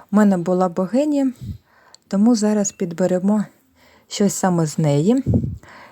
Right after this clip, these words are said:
Є різні олівці, от якраз щіточкою, механічні. У мене був олівець, той, що треба точити, але якось він в мене швидко скінчився.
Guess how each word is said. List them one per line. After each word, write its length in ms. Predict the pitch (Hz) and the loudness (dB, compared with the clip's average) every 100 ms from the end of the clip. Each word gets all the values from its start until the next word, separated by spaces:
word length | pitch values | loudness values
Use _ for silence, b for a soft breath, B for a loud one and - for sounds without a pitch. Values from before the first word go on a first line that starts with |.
| B | B
Є 220 | 175 196 170 | 0 2 4
різні 460 | 185 196 294 320 294 - | 2 0 -4 -6 -6 -2
олівці, 520 | 262 262 247 - 233 | 0 2 0 -2 -2
от 160 | 202 | -2
якраз 320 | 175 - 175 - | -6 -4 -6 -6
щіточкою, 800 | - 240 269 254 - 247 240 226 _ _ _ _ _ _ _ _ | -6 -2 -2 -4 0 2 2 -2 _ _ _ _ _ _ _ _
механічні. 840 | 196 180 - 156 180 233 - 214 208 B B B - | -4 -2 0 2 2 2 -2 -6 -6 B B B 0
У 40 | |
мене 280 | 190 254 233 | 4 4 4
був 340 | 180 196 196 - - | 2 -2 -4 -8 -8
олівець, 640 | 185 185 190 185 - - _ _ _ _ | -4 -4 -2 -4 -6 -16 _ _ _ _
той, 160 | - 196 | -6 -4
що 160 | - 160 | -4 -6
треба 340 | 170 170 160 | -2 0 0
точити, 640 | - 151 - 240 254 254 247 240 | -4 -6 0 0 0 -6 -6 -2
але 200 | 214 269 | 2 2
якось 360 | 262 240 226 | 2 -2 -2
він 140 | 233 226 | 0 0
в 20 | |
мене 300 | 220 214 208 B B B B | 2 0 -2 B B B B
швидко 400 | - 220 - 196 | 0 0 0 -4
скінчився. 840 | - 196 190 - 370 - 196 165 | -2 0 0 0 -2 -4 -4 -4